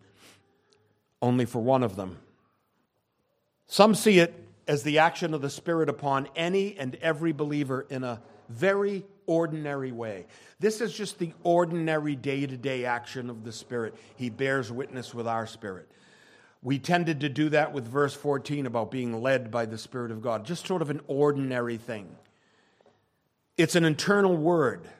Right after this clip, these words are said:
We think of this bearing witness as an internal word of God or a, or a comfort or a quiet sensing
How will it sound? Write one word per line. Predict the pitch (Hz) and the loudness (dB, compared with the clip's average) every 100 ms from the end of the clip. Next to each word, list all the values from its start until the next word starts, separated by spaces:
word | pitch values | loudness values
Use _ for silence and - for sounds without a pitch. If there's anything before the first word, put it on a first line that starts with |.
| _ _ _ _ _ _ _ _ _ _ - | _ _ _ _ _ _ _ _ _ _ -6
We | 147 | -2
think | 175 151 | 0 0
of | 139 | 0
this | 135 127 - _ _ _ _ - | 0 -2 -6 _ _ _ _ -4
bearing | 113 151 151 139 | 4 6 4 2
witness | 151 135 120 | -2 -2 -8
as | 127 123 | -6 -6
an | 123 | -6
internal | 120 117 - 180 175 156 | -6 -10 -6 -4 -2 -4
word | 135 143 139 | -2 -2 -2
of | 117 | -4
God | 151 135 117 | -2 0 0
or | 107 | -2
a, | 95 - - | -6 -10 -6
or | 131 127 | 2 4
a | |
comfort | 127 - 185 151 135 | 4 2 0 0 -4
or | - 131 | -2 -2
a | 123 | -2
quiet | - - 180 180 165 - - - | -6 -4 2 2 2 -2 -10 -12
sensing | - - - 185 175 - 110 85 | -6 0 4 6 4 2 -4 -6